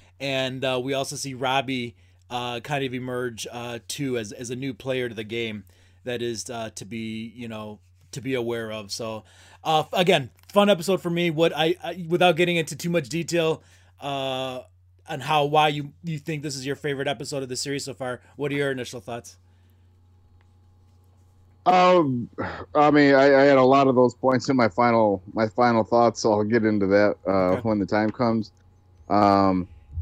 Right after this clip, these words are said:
Speaker 2: but there's so much in this episode that, uh, I took away personally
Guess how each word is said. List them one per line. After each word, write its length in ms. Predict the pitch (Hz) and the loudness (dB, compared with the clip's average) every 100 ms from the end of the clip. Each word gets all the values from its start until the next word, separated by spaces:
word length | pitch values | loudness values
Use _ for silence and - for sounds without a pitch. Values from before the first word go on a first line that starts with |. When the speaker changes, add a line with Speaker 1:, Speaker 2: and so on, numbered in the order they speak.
| - | 0
Speaker 2:
but 260 | 135 135 123 | 4 4 6
there's 540 | 160 156 143 - - - | 6 6 4 0 -10 -10
so 220 | - 202 | 0 2
much 280 | 180 160 - | 6 4 4
in 80 | 147 | 2
this 180 | 135 120 | 2 4
episode 760 | 131 123 113 131 123 117 104 | 2 0 0 4 6 4 4
that, 300 | 107 113 110 95 - - _ _ _ _ _ _ _ _ - | 4 4 4 0 -20 -20 _ _ _ _ _ _ _ _ -2
uh, 480 | 107 107 101 101 80 | 2 4 6 4 4
I 140 | 123 | 4
took 240 | 127 147 127 | 2 0 2
away 260 | 123 120 101 _ - | 4 4 4 _ 0
personally 680 | 160 147 180 165 170 185 | 2 2 2 4 4 2